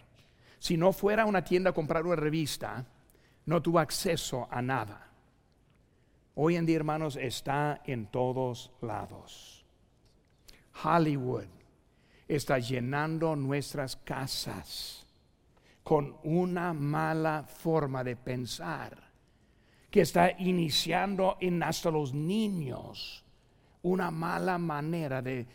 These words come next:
de pensar. Celulares tan peligrosos, hermano. Yo no estoy aquí predicando contra la tecnología,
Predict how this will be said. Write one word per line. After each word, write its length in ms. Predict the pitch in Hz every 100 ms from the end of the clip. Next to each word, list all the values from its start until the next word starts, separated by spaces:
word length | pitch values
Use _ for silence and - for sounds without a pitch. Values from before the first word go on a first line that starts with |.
| -
de 180 | 151 147
pensar. 1000 | - 151 147 131 180 214 202 139 - - _ _ _ _ _ _ _ -
Celulares 1300 | - 208 208 220 208 202 214 196 156 120 - - - _ _ _ _ _
tan 280 | 190 202 220
peligrosos, 680 | 208 196 196 170 196 180 185
hermano. 240 | 170 151 - -
Yo 120 | 202
no 60 | 233
estoy 160 | 240
aquí 160 | - 214
predicando 500 | 208 208 202 185 190
contra 280 | 185 185 196
la 80 | 165
tecnología, 640 | 185 - 180 151 196 185